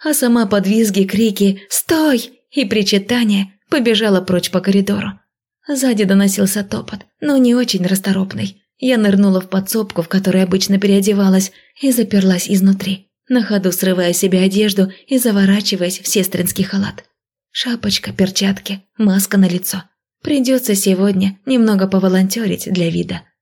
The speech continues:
С Алишей я столкнулась уже в коридоре. «Ого, Аннет?» – удивилась она. «Всё никак не можешь расстаться с больничным прошлым?» «Выдалось немного свободного времени», – улыбнулась я. «Вот решила навестить».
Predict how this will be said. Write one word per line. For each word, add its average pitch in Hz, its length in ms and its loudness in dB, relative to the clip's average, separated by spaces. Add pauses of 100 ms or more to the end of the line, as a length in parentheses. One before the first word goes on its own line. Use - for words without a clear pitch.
(600)
С - 140 -8
Алишей 247 400 0
я 196 100 2
столкнулась 185 580 0
уже 175 160 0
в 165 80 -6
коридоре. 175 540 -2 (500)
«Ого, 247 500 0 (280)
Аннет?» – 262 560 0 (340)
удивилась 202 540 2
она. 170 320 -4 (220)
«Всё - 200 -2
никак 285 360 -2
не 277 80 0
можешь 269 320 0
расстаться 262 500 0
с 247 60 0
больничным 247 520 2
прошлым?» 247 480 -4 (680)
«Выдалось 254 460 -2
немного 233 360 0
свободного 214 560 -2
времени», – 214 560 -4 (180)
улыбнулась 180 560 0
я. 180 180 -6 (380)
«Вот 339 240 0
решила 247 360 2
навестить». 196 580 -2